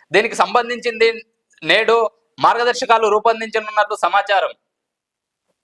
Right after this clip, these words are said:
కొన్ని ఆర్డీఓ, కలెక్టర్, సీసీఎల్ఏ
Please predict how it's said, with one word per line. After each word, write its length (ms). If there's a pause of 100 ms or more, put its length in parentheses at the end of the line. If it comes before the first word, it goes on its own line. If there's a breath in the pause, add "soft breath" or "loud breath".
(300)
కొన్ని 240 (180)
ఆర్డీఓ, 440 (180)
కలెక్టర్, 500
సీసీఎల్ఏ 800